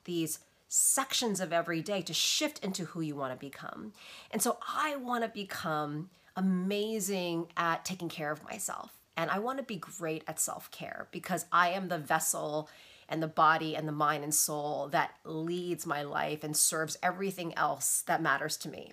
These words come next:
right? So that's who I wanna become. I wanna become somebody that takes really good care of myself. And that is a leadership role. And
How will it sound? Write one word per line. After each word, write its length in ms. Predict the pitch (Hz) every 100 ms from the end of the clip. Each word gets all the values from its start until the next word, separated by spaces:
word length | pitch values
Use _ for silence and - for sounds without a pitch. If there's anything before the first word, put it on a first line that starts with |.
| -
right? 320 | 170 175 180
So 340 | - 196 175 - - - - _ _
that's 220 | 262 302
who 100 | - 370
I 100 | 330
wanna 280 | 277 247
become. 500 | 190 175 - - 233
I 60 | 170
wanna 260 | 170 233 233
become 720 | 208 185 - - - 277 233
somebody 400 | 196 196 180 185
that 120 | 170
takes 240 | - 185 -
really 380 | 160 190 233 247
good 240 | 240 190
care 260 | - 175 160
of 160 | 156
myself. 1000 | 147 139 131 - - - - - 208 - - - - - - -
And 220 | 180 180
that 160 | 220
is 120 | 233 208
a 40 |
leadership 540 | 170 175 165 - 160 147
role. 400 | 147 - - - _ _ _ _ -
And 500 | 180 180 185 180 180